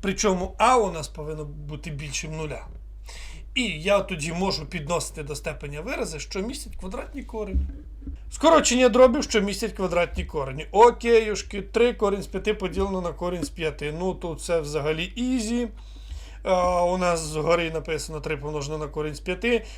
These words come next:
Корінь з п'яти — це все ж таки число, його можна видобути.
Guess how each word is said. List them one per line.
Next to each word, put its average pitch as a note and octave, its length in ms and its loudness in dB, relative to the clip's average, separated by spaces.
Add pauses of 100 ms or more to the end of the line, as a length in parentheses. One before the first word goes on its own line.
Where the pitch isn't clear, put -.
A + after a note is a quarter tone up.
(480)
Корінь A#3 300 10
з - 40 -2
п'яти — A3+ 380 4
це G3 140 2
все G3+ 260 4
ж - 100 0
таки F#3+ 260 0
число, A3 480 8
його F3 200 4
можна F#3+ 400 4
видобути. D#3+ 880 2